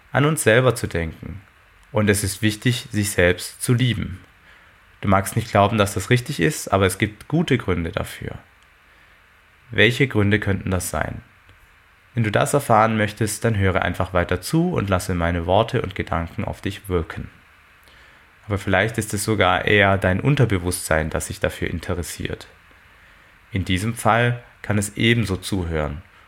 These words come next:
und die Bedeutung für dein Inneres von selbst aufnehmen und bewerten. Wenn es möchte, kann dein Unterbewusstsein selber vielleicht zu Erkenntnissen oder positiven Veränderungen für dich beitragen.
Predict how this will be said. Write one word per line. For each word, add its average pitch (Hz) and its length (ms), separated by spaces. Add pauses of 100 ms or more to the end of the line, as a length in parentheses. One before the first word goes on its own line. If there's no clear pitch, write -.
(100)
und 160 160
die - 40
Bedeutung 101 680
für 92 180
dein 85 180
Inneres 101 520
von 101 320
selbst 92 500
aufnehmen 87 640
und 90 220
bewerten. 76 580 (1120)
Wenn 85 140
es - 160
möchte, 123 460 (300)
kann 95 200
dein 87 260
Unterbewusstsein 104 840
selber 90 340
vielleicht 95 460
zu - 120
Erkenntnissen 98 880 (400)
oder 107 180
positiven 101 520
Veränderungen 98 640
für - 160
dich 95 180
beitragen. - 720